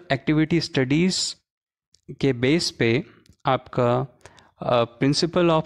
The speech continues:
isosterism को फॉलो करके antihistamine ड्रग्स में फंक्शनल ग्रुप मॉडिफिकेशन किए गए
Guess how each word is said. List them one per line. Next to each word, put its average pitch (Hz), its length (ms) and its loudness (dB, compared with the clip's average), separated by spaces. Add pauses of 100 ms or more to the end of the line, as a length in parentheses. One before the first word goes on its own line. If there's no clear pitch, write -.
isosterism 147 960 0
को 131 220 0
फॉलो 135 400 0
करके 123 500 0 (560)
antihistamine 165 920 0 (160)
ड्रग्स 139 380 -2
में 127 240 2
फंक्शनल 135 520 -2
ग्रुप 123 240 -2
मॉडिफिकेशन 143 720 0
किए 156 260 0
गए 160 220 0